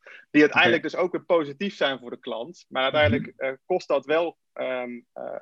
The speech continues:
Speaker 1: gaat dat wel ten koste van bijvoorbeeld het investeren in een, eh,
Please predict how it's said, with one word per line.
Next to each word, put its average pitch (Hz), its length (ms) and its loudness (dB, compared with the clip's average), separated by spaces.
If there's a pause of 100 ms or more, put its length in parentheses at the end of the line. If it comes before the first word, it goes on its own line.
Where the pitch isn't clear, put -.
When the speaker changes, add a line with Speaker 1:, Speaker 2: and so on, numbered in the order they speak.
(120)
Speaker 1:
gaat - 200 2
dat 135 120 0
wel 151 160 4
ten 135 200 -4
koste 175 320 -2
van 123 180 -4
bijvoorbeeld 127 440 -8
het 135 100 -4
investeren 135 500 2
in 135 120 0
een, 135 240 -4 (340)
eh, 127 320 0